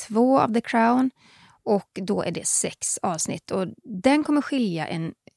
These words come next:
skildra en ung William som återvänder till Eton efter sin mammas död. Samtidigt då som monarkin navigerar i en väldigt turbulent tid. Vi kommer få följa drottningens oro gällande monarkins framtid med Charles och nuvarande drottningen Camillas äktenskap.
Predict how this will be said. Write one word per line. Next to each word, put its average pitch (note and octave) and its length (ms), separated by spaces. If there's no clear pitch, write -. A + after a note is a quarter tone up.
skildra F#3+ 500
en G3 180
ung D4+ 300
William F#3+ 400
som - 220
återvänder E3+ 500
till E3+ 260
Eton A3+ 480
efter E3+ 200
sin D#3+ 180
mammas D#3+ 320
död. A#3 360
Samtidigt C4+ 680
då F#3+ 160
som F3 180
monarkin D#3+ 580
navigerar - 480
i - 100
en - 140
väldigt G#3 540
turbulent G3 460
tid. G#3+ 420
Vi - 80
kommer F#3 160
få F3+ 140
följa E3+ 280
drottningens E3+ 560
oro A3 540
gällande F#3+ 340
monarkins E3 540
framtid F#3 600
med D#3+ 140
Charles A3 640
och D#3+ 260
nuvarande D#3+ 460
drottningen D#3+ 400
Camillas D#3 380
äktenskap. - 720